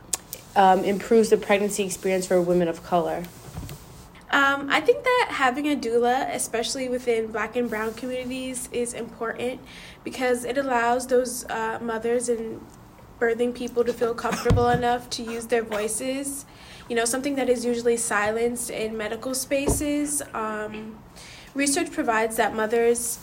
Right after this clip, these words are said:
Speaker 2: um, have fewer medical interventions,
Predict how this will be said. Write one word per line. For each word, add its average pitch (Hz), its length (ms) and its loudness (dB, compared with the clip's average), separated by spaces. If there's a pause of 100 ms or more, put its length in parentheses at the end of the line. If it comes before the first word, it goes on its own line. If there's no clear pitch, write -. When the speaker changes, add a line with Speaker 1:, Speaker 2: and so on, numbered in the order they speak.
(160)
Speaker 2:
um, 214 280 -2
have 220 200 0
fewer 233 380 0
medical 233 400 0
interventions, 240 1040 -2